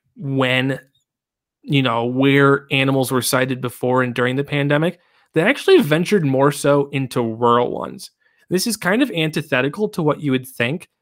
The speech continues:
And there's still kind of being research done into why some, you know, some theories could be just that, like,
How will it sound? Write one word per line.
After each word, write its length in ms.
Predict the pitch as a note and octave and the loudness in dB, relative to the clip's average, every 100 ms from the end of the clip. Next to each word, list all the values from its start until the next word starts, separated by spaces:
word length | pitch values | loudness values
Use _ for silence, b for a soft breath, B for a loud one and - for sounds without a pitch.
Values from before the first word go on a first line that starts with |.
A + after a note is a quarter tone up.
| _ _ - | _ _ -4
And 320 | C#3 C#3 C3 | 0 0 2
there's 240 | C#3+ D3+ | 2 2
still 460 | D3 - A3 A3+ G3+ | 0 -4 0 0 0
kind 260 | - F#3 F#3+ | -4 -8 -6
of 120 | E3 | -6
being 200 | F3+ E3 | -6 -6
research 480 | C#3 D#3+ E3 D#3 C3 | -6 -6 -6 -8 -4
done 220 | D3 D3+ | -2 -2
into 260 | D#3 D#3 | -2 -2
why 440 | C#3 B2 B2 C3 C3+ | 0 0 0 0 0
some, 420 | - C3 C#3 C3 | 0 2 2 0
you 100 | C3 | 0
know, 220 | B2 B2 | 0 -2
some 300 | - D3 D3 | -2 0 0
theories 400 | C#3+ C3+ C3+ C3+ | 0 0 2 0
could 180 | C3+ C3+ | -4 -6
be 180 | B2+ C3 | -4 -2
just 280 | B2+ C3 - | -2 -4 -2
that, 180 | B2 | -2
like, 180 | B2 A#2+ | -2 -6